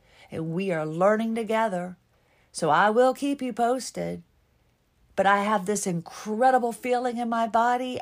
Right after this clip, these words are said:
and then I also have this incredible loss because I'm, I'm just, we'll leave it at that,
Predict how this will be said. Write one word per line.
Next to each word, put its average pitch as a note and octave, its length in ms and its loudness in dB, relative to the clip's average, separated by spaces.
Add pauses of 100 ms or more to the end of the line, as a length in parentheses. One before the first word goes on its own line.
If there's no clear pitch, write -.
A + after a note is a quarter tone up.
and F#3+ 200 -6
then G3+ 100 -2
I G3+ 200 -4
also G#3+ 360 0
have G3+ 200 -2
this G#3 200 -6
incredible G#3+ 960 -4
loss A3 540 0 (480)
because G#3+ 440 -2
I'm, G#3 440 -2 (300)
I'm A3 220 0
just, G#3 420 -2 (1160)
we'll G#3 160 2
leave A3 220 2
it A3+ 60 -2
at G#3+ 120 0
that, G#3+ 240 0